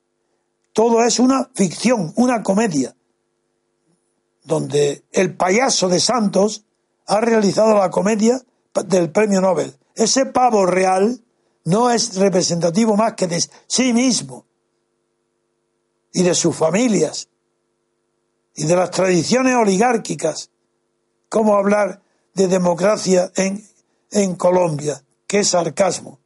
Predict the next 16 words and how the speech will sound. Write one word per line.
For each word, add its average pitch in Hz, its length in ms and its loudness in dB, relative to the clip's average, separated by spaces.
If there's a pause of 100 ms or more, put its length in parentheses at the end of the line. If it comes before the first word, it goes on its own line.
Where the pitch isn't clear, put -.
(300)
Lo 185 220 0
mismo 226 340 2
que 208 220 2
es 208 180 -6 (400)
más, 196 420 0
peor 240 360 2
aún, 180 400 0 (1200)
es 214 200 0 (140)
más 196 340 0
ridículo 180 680 0 (320)
hablar 190 340 2
de 220 120 2
democracia 202 560 2
representativa 170 680 0
en 165 80 -4
Colombia 262 500 2